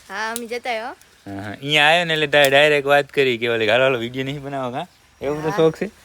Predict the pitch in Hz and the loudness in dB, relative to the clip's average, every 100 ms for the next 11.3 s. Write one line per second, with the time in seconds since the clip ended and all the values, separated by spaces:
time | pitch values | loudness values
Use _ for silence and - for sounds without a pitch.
0 | _ - - - 180 220 240 - 104 101 | _ -20 -20 -14 -10 -4 -4 0 0 0
1 | 95 117 117 110 107 117 117 107 107 95 | 2 2 2 0 0 4 6 6 4 0
2 | - _ _ 104 117 123 127 131 139 139 | -8 _ _ -2 2 6 6 4 -4 0
3 | 143 147 156 147 147 _ _ _ _ _ | 2 2 -2 -2 -4 _ _ _ _ _
4 | _ _ - _ - _ - 214 240 247 | _ _ -20 _ -20 _ -14 -8 -8 -8
5 | 240 240 240 240 226 220 220 254 285 226 | -10 -8 -8 -8 -12 -10 -8 -6 -6 -6
6 | 190 - - 107 110 95 _ _ _ - | -12 -10 -4 -2 -2 -6 _ _ _ -18
7 | 190 220 226 226 220 214 208 190 _ - | -14 -12 -10 -10 -10 -14 -16 -20 _ -20
8 | 226 208 208 202 190 190 180 196 160 107 | -18 -16 -14 -14 -14 -14 -14 -14 -6 2
9 | 120 127 - 190 151 196 170 - - - | 4 4 2 -2 0 0 0 -2 -6 -8
10 | - - - - - 110 113 110 101 101 | -10 -10 -12 -20 -2 2 4 4 4 2
11 | 95 101 | 0 -4